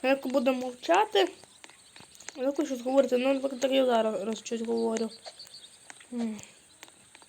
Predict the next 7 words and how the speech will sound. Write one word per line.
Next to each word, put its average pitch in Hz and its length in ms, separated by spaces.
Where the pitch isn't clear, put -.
Ну, 302 200
і 320 100
глянемо, 302 580
хто 254 420
у 262 40
нас. 320 420
Сова. 269 540